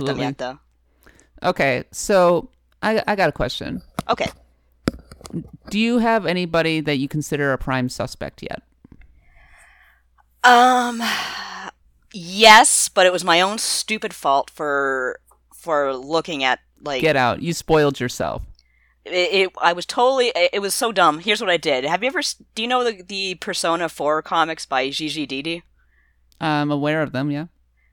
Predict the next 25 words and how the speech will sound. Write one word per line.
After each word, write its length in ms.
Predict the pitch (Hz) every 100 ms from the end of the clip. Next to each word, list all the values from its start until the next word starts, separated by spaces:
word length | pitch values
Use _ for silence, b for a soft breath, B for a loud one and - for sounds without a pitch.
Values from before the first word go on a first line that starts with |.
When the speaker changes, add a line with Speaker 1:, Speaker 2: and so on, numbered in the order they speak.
| _
Speaker 1:
Well, 320 | 170 170 160 160
I 140 | 160
kinda 280 | 156 - 185
glanced 420 | 143 156 160 156 151
at 120 | 120
one, 240 | 127 120
and 220 | - 139
I 100 | 131
think 420 | 139 - 180 240 247
I 80 |
might 220 | 226 226 233
have 100 | 233
seen 280 | 220 220
something 240 | 220 226 208
about 200 | 208 208
a 40 |
culprit, 500 | - 196 - 214 -
but 280 | 160 147 - _ _ _ _ _
I 140 | - 156
just 160 | 151
stopped 380 | - 131 127 -
there. 300 | 117 82 - _
So 380 | - - 131 120
I'm, 140 | - 151
Speaker 2:
Okay. 320 | 147 143